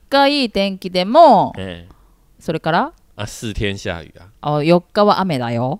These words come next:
Speaker 2: ええ，啊，就是听，听就不好嘛。
Speaker 1: だからあんま
Speaker 2: 没有好天气啊。
Speaker 1: あの、半分半分って感じかね。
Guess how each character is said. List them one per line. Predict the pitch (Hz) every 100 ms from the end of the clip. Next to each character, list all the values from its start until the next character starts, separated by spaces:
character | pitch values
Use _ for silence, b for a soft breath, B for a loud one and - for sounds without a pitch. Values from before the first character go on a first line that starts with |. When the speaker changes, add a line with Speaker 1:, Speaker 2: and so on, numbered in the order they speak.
| -
Speaker 2:
え | 92 90 80
え， |
啊， |
就 | 110
是 | 107
听， | - 120
听 | 113
就 | 101
不 | 92 98
好 | 95 -
嘛。 | 71 -
Speaker 1:
だ | 185
か | 170
ら |
あ | 202
ん |
ま |
Speaker 2:
没 |
有 | 240
好 | 120 92
天 | 95 95
气 | 113 90
啊。 | 90 -
Speaker 1:
あ | - 165
の、 | 165
半 | 170 233
分 | 320 359
半 | 349 349
分 | 277
っ |
て | 143
感 | 143 135
じ |
か | - 127
ね。 | 131